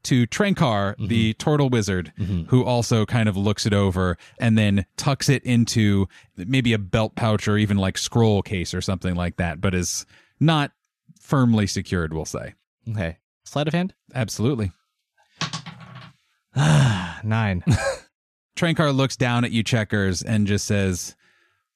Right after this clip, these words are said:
Speaker 1: "What are you doing, little one?"
Speaker 2: I just wanted to compare notes, that's all.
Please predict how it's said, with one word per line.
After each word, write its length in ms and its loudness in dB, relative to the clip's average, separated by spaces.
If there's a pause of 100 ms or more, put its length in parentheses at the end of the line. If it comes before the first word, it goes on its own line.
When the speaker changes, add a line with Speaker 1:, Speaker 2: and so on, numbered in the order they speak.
Speaker 1:
"What 400 2
are 140 4
you 240 2
doing, 680 4
little 440 0
one?" 680 -4 (380)
Speaker 2:
I 140 -4
just 160 -4
wanted 240 -2
to 80 -2
compare 340 -2
notes, 340 -4
that's 200 -6
all. 280 -6